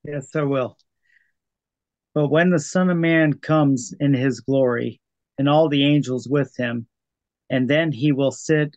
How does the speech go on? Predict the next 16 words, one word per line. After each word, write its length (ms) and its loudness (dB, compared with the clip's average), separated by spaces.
on 140 0
his 220 -2
glorious 520 -2
throne, 460 -4
all 200 2
the 80 -2
nations 680 -2
will 160 -2
be 160 0
gathered 460 0
before 460 -2
him, 360 -4
and 160 2
he 140 2
will 180 2
separate 760 -2